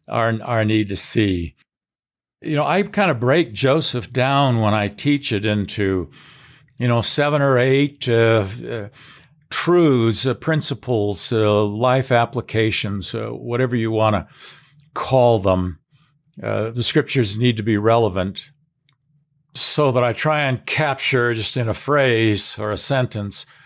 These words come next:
So maybe I just go through those, some of those, and, and, and we'll look at it. Uh, most people know the story very well, so I don't know that we need to go through it quite chronologically, but when making decisions,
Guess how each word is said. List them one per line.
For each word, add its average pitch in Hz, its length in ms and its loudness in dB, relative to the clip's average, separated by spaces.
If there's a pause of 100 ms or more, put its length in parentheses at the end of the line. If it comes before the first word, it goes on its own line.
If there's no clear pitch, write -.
(460)
So 147 140 -2
maybe 175 280 0
I 160 100 2
just 147 200 -2
go 131 160 2
through 131 260 -4
those, 120 420 2
some 127 240 0
of 113 80 2
those, 117 340 2
and, 110 260 -4
and, 113 260 -8
and 113 180 -6
we'll 127 200 0
look 160 220 0
at 123 220 2
it. 127 200 0 (840)
Uh, 110 160 -6
most 127 240 -2
people 123 240 0
know 113 220 2
the 110 100 -4
story 117 360 2
very 110 220 2
well, 113 360 2
so - 140 -6
I 110 40 -2
don't 120 160 0
know 117 140 -2
that 110 120 0
we 110 140 -6
need 120 180 -2
to 110 60 -6
go 117 160 0
through 117 240 -4
it 110 160 -10
quite 107 460 -6
chronologically, 107 1000 -2
but 107 240 -6 (160)
when 131 280 2
making 160 460 0
decisions, 113 1200 -2